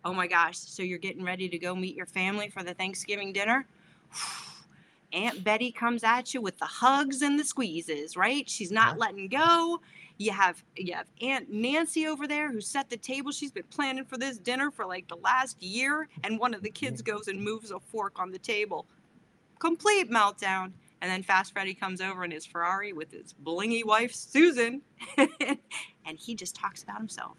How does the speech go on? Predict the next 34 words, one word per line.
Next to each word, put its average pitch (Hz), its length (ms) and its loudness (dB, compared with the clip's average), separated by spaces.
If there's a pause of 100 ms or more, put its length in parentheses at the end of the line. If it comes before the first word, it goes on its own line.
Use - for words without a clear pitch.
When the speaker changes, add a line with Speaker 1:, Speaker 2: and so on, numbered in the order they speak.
(520)
Speaker 1:
And 175 100 -4
you - 60 -4
have 170 200 -2
Tech - 220 0
Steve, 285 400 0
he's 196 200 -8
in 185 100 -2
the 147 60 -6
corner 302 440 4 (320)
on 226 140 2
his 262 160 -4
phone, 302 280 4
and 302 100 4
the 190 100 0
only 262 160 4
reason 277 300 4
he's 277 240 2
there 311 300 4
is 190 140 -2
because 170 240 -6
his 160 140 -10
wife 208 260 2
made 262 200 2
him 311 100 2
come. 196 260 0 (1600)
Speaker 2:
Enjoy 135 400 -2
the, 151 140 -8 (240)
<laughs> - 40 -10
enjoy 143 260 2
the 143 80 4
ham. 143 360 0 (540)
Speaker 1:
<laughs> - 260 8 (420)
Yeah, 285 160 10
right? 262 320 -4